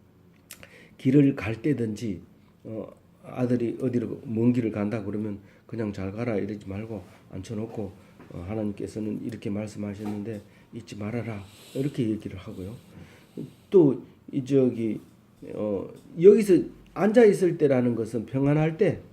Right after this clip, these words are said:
평-, 우리가 평안할 때 고스톱 치는데 평안할 때도 성경 펴놓고 해야 돼요. 그래서 우리 교회 집사님 중에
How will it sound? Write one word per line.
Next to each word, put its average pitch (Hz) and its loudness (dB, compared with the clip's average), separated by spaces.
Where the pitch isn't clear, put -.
평-, 120 -6
우리가 156 0
평안할 131 0
때 151 2
고스톱 147 0
치는데 110 -4
평안할 135 -2
때도 147 0
성경 123 0
펴놓고 104 -8
해야 98 -10
돼요. 95 -16
그래서 104 -4
우리 110 -4
교회 113 -2
집사님 110 -4
중에 101 -4